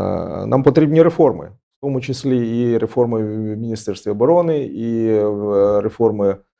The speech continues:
м, е, в закупівлях, е, в військових закупівлях. Там, до речі, дуже була така цікава реформа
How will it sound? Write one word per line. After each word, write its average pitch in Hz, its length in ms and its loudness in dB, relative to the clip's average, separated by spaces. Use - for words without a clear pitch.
м, 98 280 -6
е, 101 280 2
в 104 100 -4
закупівлях, 113 880 2
е, - 40 -4
в 110 300 -10
військових 113 420 0
закупівлях. 160 1000 2
Там, 120 360 -2
до 117 100 2
речі, 120 280 -2
дуже 110 220 -4
була 107 240 2
така 101 280 0
цікава 104 340 0
реформа 107 480 -2